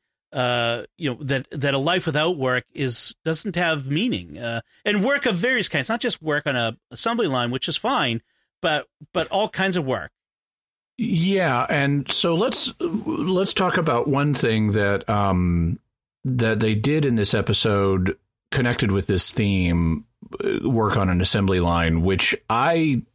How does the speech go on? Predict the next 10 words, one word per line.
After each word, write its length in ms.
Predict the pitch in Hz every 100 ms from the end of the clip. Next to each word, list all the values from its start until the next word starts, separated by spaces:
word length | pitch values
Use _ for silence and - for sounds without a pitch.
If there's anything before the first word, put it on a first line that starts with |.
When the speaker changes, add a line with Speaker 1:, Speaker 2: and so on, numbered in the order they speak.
| _ -
Speaker 2:
am 160 | 110 107
not 320 | 104 104 104
a 80 | 101
fan 380 | - 95 90 85
of. 220 | 73 73 - - - _ _ _ -
Yeah, 440 | 127 123 170 156 110
I've 320 | 120 160 139
worked, 300 | 131 123 - - 120
I've 180 | 131
worked, 400 | 123 117 101 -